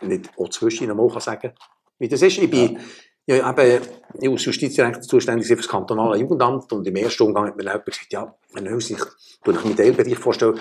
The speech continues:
Speaker 1: ich betreue dreihundert verhaltensoriginelle Jugendliche.» Und dann habe ich kurz müssen
Speaker 2: Okay.
Speaker 1: überlegen, weil ich ja nicht, nicht ohne gescheit stehe, nicht schnell gedacht. «Wie bitte?» Haben gesagt, «Äh, wie bitte?» «Ja, das sind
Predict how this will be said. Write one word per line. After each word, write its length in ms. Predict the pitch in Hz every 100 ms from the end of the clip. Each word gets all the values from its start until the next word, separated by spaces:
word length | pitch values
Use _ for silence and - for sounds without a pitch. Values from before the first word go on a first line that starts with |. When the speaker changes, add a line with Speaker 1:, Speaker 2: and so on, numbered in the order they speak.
| - -
Speaker 1:
ich 100 | -
betreue 400 | 104 - 98 98
dreihundert 640 | - 113 117 120 117 123 -
verhaltensoriginelle 1300 | 110 95 120 - - 95 95 92 87 92 104 104 104 - - _ _ -
Jugendliche.» 540 | 104 120 - - - - - - - _ _ _ - _ _ -
Und 220 | 107 95 92 _ _
dann 180 | 123 110
habe 220 | 101 113
ich 260 | 120 120 -
kurz 300 | - 131 135
müssen 380 | 104 98 - 113 - -
Speaker 2:
Okay. 160 | 113 107
Speaker 1:
überlegen, 460 | 107 113 131 165
weil 160 | 127 110
ich 60 | 110
ja 100 | 110
nicht, 300 | 123 120 -
nicht 220 | 113 113
ohne 220 | 120 120
gescheit 360 | 117 - 147 156
stehe, 200 | - 98
nicht 280 | 113 120 101
schnell 280 | 113 107 131
gedacht. 380 | 87 - - - - _ _ -
«Wie 100 | -
bitte?» 260 | 170 160
Haben 60 | 131
gesagt, 220 | - 98
«Äh, 200 | 95 87
wie 140 | 110 151
bitte?» 480 | 156 156 170 165 -
«Ja, 260 | 107 - 131
das 180 | 147
sind 260 | - 147 151